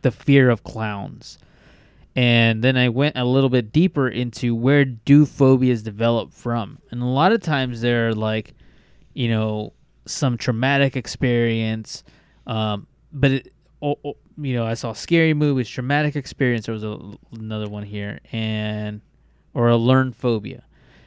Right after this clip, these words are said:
And I feel like a lot of people, like, this fear of clowns is a very common one. Like, as I thought about this, I was like,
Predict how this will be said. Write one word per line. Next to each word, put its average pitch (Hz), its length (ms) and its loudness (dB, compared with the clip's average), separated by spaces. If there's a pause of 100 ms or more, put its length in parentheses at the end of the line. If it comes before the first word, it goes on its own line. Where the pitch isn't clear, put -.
(120)
And 185 100 -2
I 202 80 4
feel 277 340 -2
like 170 300 2 (400)
a 143 80 -2
lot 139 320 2
of 214 80 2
people, 151 280 0
like, 120 160 -2
this 160 380 0
fear 214 340 4
of 175 120 -2
clowns 147 360 4
is - 80 -2
a 127 40 4
very 127 240 6
common 120 640 0
one. 104 220 -12 (160)
Like, 131 280 0 (580)
as 214 200 4
I 226 120 4
thought 175 280 4
about 196 240 2
this, 202 200 4
I 147 80 4
was 135 160 2
like, 117 260 0